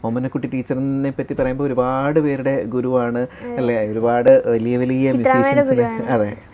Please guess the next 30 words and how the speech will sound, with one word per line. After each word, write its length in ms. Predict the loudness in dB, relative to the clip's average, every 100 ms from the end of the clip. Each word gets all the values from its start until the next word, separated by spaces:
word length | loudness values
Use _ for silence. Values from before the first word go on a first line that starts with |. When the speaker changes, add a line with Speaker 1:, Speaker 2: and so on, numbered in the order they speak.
| -20 -20 -6
Speaker 1:
ചിത്രാമ്മയുടെ 560 | -6 -2 -2 0 2
ഗുരുവാണ്. 460 | 0 0 -2 -2 -4
ഒരുപാട് 380 | -6 -4 -2 -2
വലിയ 240 | -2 -2
വലിയ 180 | -2 -4
മ്യൂസീഷ്യൻസിനെയൊക്കെ 880 | -4 -6 -6 -6 -6 -4 -4 -2 -4 -6 -18 -8
സംഭാവന 420 | -4 -2 0 0
ചെയ്തിട്ടുള്ള 600 | 0 -4 -4 -4 -2 -2 -2
ഒരു, 340 | -2 -2 -4
ആ, 340 | -4 -2 -2 -4 -4
ടീച്ചറാണ് 420 | -6 -4 -4 -6
അല്ലേ? 140 | -10 -12 -20 -20 -12
ഉം, 220 | -6 -6
അപ്പൊ 260 | 0 2 2
എങ്ങനെ, 300 | 2 -2 0
ഏത് 300 | 0 0 0
വയസ്സ് 280 | 0 0 -4
മുതലാ 280 | -4 -2 -2
പഠിക്കണേ? 420 | -2 -4 -6 -8 -10 -20 -8
Speaker 2:
ഞാൻ 220 | -4 -2
മൂന്ന് 260 | -2 -4 -4
വയസ്സ് 220 | -6 -6
മുതൽ 100 | -6
Speaker 1:
മൂന്ന് 160 | -6
Speaker 2:
പഠിക്കുന്നുണ്ട്. 420 | -10 -4 0 2 2
Speaker 1:
വയസ്സ് 260 | 0 -2
മുതലേ 280 | -4 -2 -2
പഠിക്കുന്നുണ്ടല്ലേ? 720 | -2 -4 -6 -8 -2 -2 -2 -8 -6 0
ഏത് 120 | 2
സ്കൂളിലായിരുന്നു? 540 | 0 -4 0 0 0